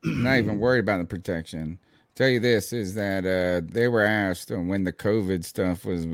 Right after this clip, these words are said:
about the vaccine protocols came out, when it came for the N F L and all the team. We didn't know if players were gonna get vaccinated or not.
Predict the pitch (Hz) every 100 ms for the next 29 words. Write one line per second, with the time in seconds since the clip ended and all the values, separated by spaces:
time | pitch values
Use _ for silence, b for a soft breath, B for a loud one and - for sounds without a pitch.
0 | - 87 90 76 76 95 98 - 107 87
1 | 107 98 90 95 92 87 - 92 90 90
2 | 87 85 b b b b - 90 76 95
3 | 90 95 85 92 90 87 92 87 85 82
4 | 80 b b b 95 95 98 92 - 95
5 | 107 98 92 95 92 - 98 98 90 87
6 | 92 87 78 85 85 - 90 90 87 87
7 | 87 82